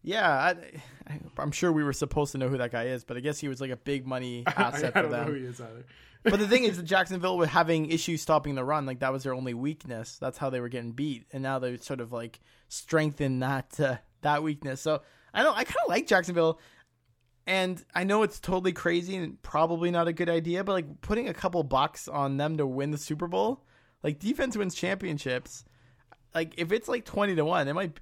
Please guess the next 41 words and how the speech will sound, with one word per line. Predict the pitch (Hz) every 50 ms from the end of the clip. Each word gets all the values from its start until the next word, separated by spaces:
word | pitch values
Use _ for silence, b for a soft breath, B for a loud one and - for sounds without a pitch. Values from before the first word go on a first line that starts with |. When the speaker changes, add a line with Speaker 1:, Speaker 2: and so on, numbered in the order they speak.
| - -
Speaker 1:
might | 151 151 156 151 147
be | 143
worth | 127 131 170 196 - -
it. | - - - _ _ _ - - - - -
Speaker 2:
Listen, | 220 190 170 165 185 196 190 - - 156
guys, | 175 165 160 160 156
this | 185 202 -
is | 254
the | 220
Speaker 1:
Probably | 220 185 180 214
not | 208 190 185 185
Speaker 2:
guy | 180 185
Speaker 1:
twenty | 135 123 113
to | 110 110
one, | 110 202
Speaker 2:
who | 202 175
Speaker 1:
though. | 180
Speaker 2:
last | 185 202 208 202 -
week | - 202 208 202 165 -
said | - - 196 180 170
that | 185 170 160 160 -
the | 160
San | - - 202 196
Francisco | 185 - 175 175 175 185 175
forty-niners | - 180 185 180 170 170 170 170 170 165 156 143
were | 156
gonna | 151 160 165 160
beat, | 147 - 180 175 165 - - - -
uh, | 165 151 147 147 143 139 139 139 139
the | 135 - 143
Cowboys. | - - 165 156 151 139 143 135 135 135 127
So | - 165 151 143 143 143 b b b b b
take | - - - - -
that | 294 254 240 -
Speaker 1:
I | -
Speaker 2:
with | 220 226
Speaker 1:
know, | - -
Speaker 2:
a |
Speaker 1:
that | 220 - - 202 233 208
was | 208
Speaker 2:
<laughs> | 226